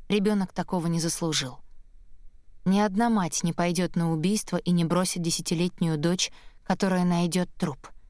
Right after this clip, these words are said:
Верно? Бен Кули постучал костяшками в дверь кабинета Трумана. "Доброе утро, шеф. Ты вызвал эвакуатор для перевернувшейся машины?"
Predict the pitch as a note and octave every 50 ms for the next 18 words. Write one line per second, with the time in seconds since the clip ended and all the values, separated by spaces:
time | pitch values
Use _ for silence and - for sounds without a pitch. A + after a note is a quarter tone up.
0 | - - - - - - - - - - - - - F3+ E3 F3 F#3+ A3 A#3 G#3
1 | D3 - - - - - - - - - - - - - - - - - - -
2 | - - - - - - - - F3 F#3 A3+ C4 C4+ C4 - - B3 C4+ C4+ C4+
3 | - - G#3+ - - A3+ F#3 - A3 A3 A3+ - - F#3+ - - - G#3 G#3 -
4 | - - G#3 G3+ G3+ F3 E3 D#3+ F3 F#3 F3+ - - F3 E3+ E3+ E3 E3+ E3+ E3+
5 | - E3 - F#3+ E3+ C#3+ C3+ C3 B2+ - - - - - - - - - - -
6 | - - - - - - - - - - F#3 A3+ A3 C4 C#4 D4 D#4 E4+ E4+ -
7 | - E3 D#3 - - E3+ C#3+ - - - - - - - - - - - - -
8 | - - - - - - - - - - G#3+ G#3 F#3+ F3 G3+ C#4+ E4 D#4+ F4 F4+
9 | E4 - - A3+ A3+ A3 - B3+ A#3+ G3+ E3+ - F3 E3 E3+ F#3 E3+ - G3 G3
10 | F#3+ G3 F#3 F#3 F3 - - - F3 - - F#3+ F#3 F#3 F3+ - - E3 C#3+ C3+
11 | C3